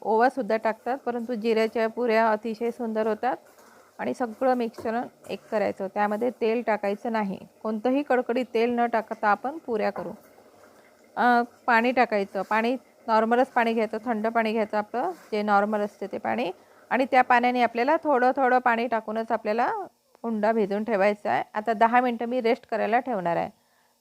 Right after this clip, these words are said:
बघा, इकडे आपली भाजीसुद्धा अतिशय छान झालेली आहे, पूर्ण त्याला उकळीसुद्धा आलेली आहे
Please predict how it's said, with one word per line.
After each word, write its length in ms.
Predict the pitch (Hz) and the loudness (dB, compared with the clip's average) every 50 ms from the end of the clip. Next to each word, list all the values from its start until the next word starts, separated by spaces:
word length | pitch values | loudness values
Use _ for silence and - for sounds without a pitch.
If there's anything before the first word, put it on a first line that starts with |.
| _ | _
बघा, 200 | 233 220 226 262 | -2 2 4 4
इकडे 260 | 269 269 - 269 269 | 4 4 2 2 4
आपली 260 | 285 254 240 240 247 254 | 4 4 4 2 0 0
भाजीसुद्धा 720 | 240 240 220 208 233 254 247 - 262 226 233 240 240 240 | 2 2 0 0 -2 -4 -4 -4 -6 -4 0 2 4 4
अतिशय 420 | 233 226 233 240 240 226 - 254 226 220 - | 4 2 0 -6 -8 -4 -4 -4 -4 -2 -2
छान 240 | 254 226 226 233 233 | -2 0 0 0 0
झालेली 340 | 240 233 226 226 226 226 | 0 0 0 0 -2 0
आहे, 100 | 226 226 | 0 0
पूर्ण 320 | 226 233 233 233 214 220 220 | 0 -2 -4 -4 -2 -2 -4
त्याला 240 | 220 233 220 226 226 | -2 0 2 2 4
उकळीसुद्धा 800 | 220 233 220 - 220 214 202 233 220 - 233 196 - 208 214 233 - _ _ _ _ _ _ _ _ _ _ _ | 4 2 0 -2 -2 -2 -2 -2 -4 -6 -10 -8 -4 -4 -4 -4 -6 _ _ _ _ _ _ _ _ _ _ _
आलेली 440 | - - 220 220 220 214 220 226 220 | -6 -4 -2 0 0 0 0 0 0
आहे 160 | 208 214 220 | 0 -2 -2